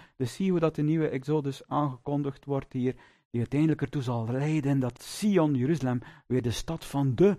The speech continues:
grote koning zal zijn. Jeruzalem dat nu in puin ligt, moet getroost worden. God ziet naar hem om. Hij zal tot zijn volk komen. Hij zal Jeruzalem weer tot de stad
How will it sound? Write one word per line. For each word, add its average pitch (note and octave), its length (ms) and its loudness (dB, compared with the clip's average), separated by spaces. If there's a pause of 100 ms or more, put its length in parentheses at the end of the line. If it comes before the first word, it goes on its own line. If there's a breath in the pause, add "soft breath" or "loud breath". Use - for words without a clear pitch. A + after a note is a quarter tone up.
(180 soft breath)
grote G3+ 360 -4
koning A3 460 2
zal D#3+ 220 2
zijn. B2 260 -2 (160)
Jeruzalem G#3 420 4
dat G3 100 6
nu A3+ 140 8
in G#3+ 160 4
puin A#3 340 6
ligt, F#3+ 260 2 (180 soft breath)
moet D3 140 -4
getroost A#3+ 540 4
worden. F3 460 2 (220 soft breath)
God G3 180 2
ziet G#3 120 -6
naar G3 120 8
hem G#3+ 180 8
om. C4+ 200 10 (160 soft breath)
Hij D#3+ 140 6
zal F3+ 140 6
tot A3 160 4
zijn A3+ 180 6
volk C#4 300 10
komen. G3+ 400 6 (200 loud breath)
Hij D3+ 120 4
zal E3 160 6
Jeruzalem G#3 520 6
weer G3 120 10
tot G3 120 0
de C#3+ 60 -8
stad B3 360 4